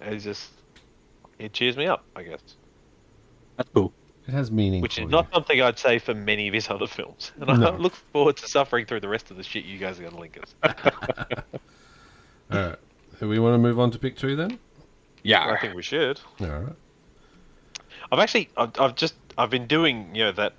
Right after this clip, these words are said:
Speaker 1: that, that, uh, that P word, that prep thing you were talking about. I haven't found the clips yet.
Speaker 3: Yeah.
Speaker 1: But I'm looking at things that I'm gonna be picking from based on what you guys pick.
Speaker 3: All right. Ready to
Speaker 1: There's
Speaker 3: spin?
Speaker 1: options.
Speaker 3: Let's spin.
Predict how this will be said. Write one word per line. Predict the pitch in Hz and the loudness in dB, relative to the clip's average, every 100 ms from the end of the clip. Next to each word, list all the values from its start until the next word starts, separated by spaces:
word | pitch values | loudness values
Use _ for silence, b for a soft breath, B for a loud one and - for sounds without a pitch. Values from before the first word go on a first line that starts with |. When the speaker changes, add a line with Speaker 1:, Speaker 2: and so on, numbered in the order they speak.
| _ _ - | _ _ -8
Speaker 1:
that, | 104 - | -8 -6
that, | - 104 - | -8 -8 -6
uh, | 98 | -10
that | 90 92 | -8 -10
P | - 123 | -8 -6
word, | 101 90 | -4 -6
that | 82 - | -6 -6
prep | - 113 - | -2 -2 -2
thing | 107 85 | -6 -6
you | |
were | 80 | -10
talking | - 95 92 | -10 -10 -10
about. | 80 | -4
I | 104 | -2
haven't | 139 123 | -2 0
found | 117 92 | -2 -2
the | |
clips | - 127 - - | -8 -8 -8 -10
yet. | 85 - _ _ - | -12 -14 _ _ -2
Speaker 3:
Yeah. | 104 92 - _ _ _ - | 0 0 -4 _ _ _ -4
Speaker 1:
But | 107 - _ _ - | -4 -4 _ _ -2
I'm | 113 | 0
looking | 113 123 - 139 | 0 0 0 0
at | 123 - | 0 -2
things | 113 107 98 | -4 -4 -6
that | |
I'm | 104 | -6
gonna | 98 98 | -4 -4
be | 92 | -6
picking | 92 95 101 95 | -10 -12 -12 -14
from | - 95 90 | -8 -8 -6
based | 92 87 - | -6 -6 -8
on | |
what | 90 73 | -10 -10
you | 76 | -12
guys | 78 62 - | -14 -14 -14
pick. | - - - _ _ _ _ - - | -18 -20 -20 _ _ _ _ -14 -12
Speaker 3:
All | |
right. | - _ _ _ _ _ _ _ _ _ _ _ _ _ | -12 _ _ _ _ _ _ _ _ _ _ _ _ _
Ready | 95 92 | -6 -6
to | 92 | -2
Speaker 1:
There's | 226 | 2
Speaker 3:
spin? | 120 | 4
Speaker 1:
options. | 110 120 127 - - - | 4 2 0 -6 -20 -12
Speaker 3:
Let's | 95 95 - | -10 -10 -14
spin. | - - 123 120 98 | -16 -4 0 2 2